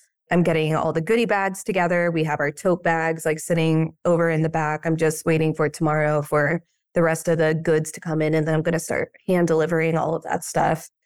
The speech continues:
So yeah, I've finally even, I've been waiting on these guys even 'cause they've been, like, sitting here,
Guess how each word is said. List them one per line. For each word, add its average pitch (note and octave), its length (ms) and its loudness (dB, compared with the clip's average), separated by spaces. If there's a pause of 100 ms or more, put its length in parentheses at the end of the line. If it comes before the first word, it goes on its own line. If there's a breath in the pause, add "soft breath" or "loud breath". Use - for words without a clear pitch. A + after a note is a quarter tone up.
(120)
So F#3 100 -2
yeah, F3+ 220 2
I've E3+ 160 -6
finally E3+ 340 2
even, F3 200 0 (280)
I've F#3 80 2
been F#3+ 140 2
waiting F3+ 180 2
on F3 140 0
these A3 200 0
guys E3+ 280 0
even E3+ 180 2
'cause F3+ 140 0
they've E3 120 2
been, E3 120 2
like, E3 160 0
sitting E3+ 280 0
here, F3 400 0